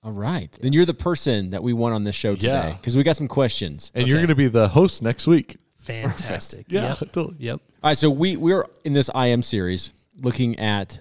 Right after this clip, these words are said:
Speaker 1: the statements that Jesus makes in the book of John. And these are statements about his personhood, who he is, and he's
Speaker 3: Mm-hmm.
Speaker 1: connecting himself to God himself, and then the larger, older, broader story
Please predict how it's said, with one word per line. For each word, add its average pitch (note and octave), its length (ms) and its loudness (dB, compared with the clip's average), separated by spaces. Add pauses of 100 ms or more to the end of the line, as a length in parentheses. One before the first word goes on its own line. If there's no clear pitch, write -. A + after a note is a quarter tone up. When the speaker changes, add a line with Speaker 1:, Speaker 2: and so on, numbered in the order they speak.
Speaker 1:
the G#2 140 -10
statements A2+ 380 -2
that - 120 -6
Jesus G#2+ 320 -2
makes F#2 380 -6 (140)
in G#2+ 80 -2
the G2 60 -2
book F#2+ 200 -4
of F2 120 -6
John. D#2 460 -6 (160)
And G2 220 -2
these G#2 240 -2
are F2+ 420 -4 (300)
statements B2 440 -2
about G#2 340 -4
his A2 160 -4
personhood, F2+ 680 -8 (140)
who B2+ 160 0
he A2 180 -2
is, F2 480 -8
and G#2 100 -8
he's F#2+ 100 -6
Speaker 3:
Mm-hmm. - 80 -16
Speaker 1:
connecting B2+ 320 -4
himself F2+ 600 -6 (520)
to G#2 280 0
God A2 360 0
himself, G2 640 -6 (100)
and G#2+ 140 -4
then G2+ 140 -2
the F#2+ 100 -4 (100)
larger, G#2 720 -2
older, G2+ 300 -2
broader F2+ 400 -6
story E2+ 640 -6